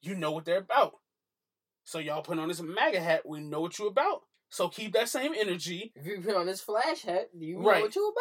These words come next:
Speaker 2: about, man.
Speaker 1: Keep that same energy.
Speaker 2: Right.
Speaker 1: And we gonna hold you accountable.
Speaker 2: Calvin
Speaker 1: So,
Speaker 2: Klein.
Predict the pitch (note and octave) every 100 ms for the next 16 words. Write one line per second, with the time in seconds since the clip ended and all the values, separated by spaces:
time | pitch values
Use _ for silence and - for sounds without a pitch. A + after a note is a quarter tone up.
0 | C5 - A3+ G3+ G#4+ B4+ - - F#3+ F#3
1 | B3 - C4 D#4+ - - G#3+ E3+ D#3 D#3
2 | F#3 - _ _ - F3+ - E3 F3 F3
3 | E3+ F#3+ F3+ F#3 F3+ G3+ D3+ C3 _ _
4 | _ _ _ _ _ _ _ _ _ _
5 | _ _ _ _ _ _ _ _ _ _
6 | _ _ _ _ _ _ _ - - D3
7 | F3 A#2